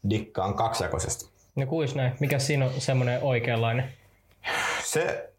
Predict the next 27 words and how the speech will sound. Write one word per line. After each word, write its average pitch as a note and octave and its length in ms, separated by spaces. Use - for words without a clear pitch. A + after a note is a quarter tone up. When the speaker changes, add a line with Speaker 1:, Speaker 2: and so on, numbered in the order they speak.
Speaker 1:
on C#3+ 140
mun D3+ 200
mielestä C3 280
siksi D#3+ 320
hyvä, A2 280
et - 340
kuitenkin D3 500
aikaa G2 360
rajallisesti, A2+ 720
Speaker 2:
Joo. C3 220
Speaker 1:
niin G2+ 180
kaksijakoinen A#2+ 800
on G2+ 340
helppo C3+ 280
toteuttaa, A#2+ 640
vaikka G#2 220
olisi G2 120
vähän F#2 180
kiireitä. A2+ 680
Ja G#2 360
se - 240
on A#2 100
mulle C#3+ 340
vähän E3+ 220
mielekkäämpi B2+ 440
kuin - 140
yksijakoinen. C#2+ 500